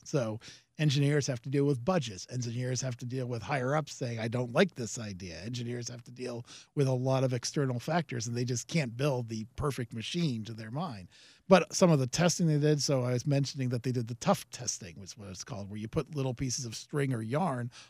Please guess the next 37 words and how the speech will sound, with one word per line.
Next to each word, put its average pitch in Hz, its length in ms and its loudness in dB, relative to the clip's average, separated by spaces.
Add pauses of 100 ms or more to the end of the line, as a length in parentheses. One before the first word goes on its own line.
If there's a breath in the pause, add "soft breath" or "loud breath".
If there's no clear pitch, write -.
(160 loud breath)
all 143 200 4
over 127 220 2
the 120 80 -2
vehicle, 139 640 0 (260 loud breath)
and 139 100 -2
you 135 120 0
then 135 340 2 (200)
take 143 220 0
video 139 400 6
of 110 200 -10
it 139 120 -8
or 110 80 -10
film 180 340 2
of 113 160 -2
it 135 140 -4
and 117 160 -4
sh-, - 180 -6
see 156 400 0 (220 loud breath)
how 147 200 4
they 139 160 4
move 147 360 6
when 135 100 2
you're 131 100 4
driving 113 380 -4
the 117 80 -8
car. 160 300 -2
And 117 180 -8
that's 143 260 0
a 123 120 -4
very 127 340 -2
common 147 320 -2
technique 180 420 -2
that's 98 220 -14
used 127 180 -8
in 117 140 -6
wind 123 200 -4
tunnels, 127 380 -8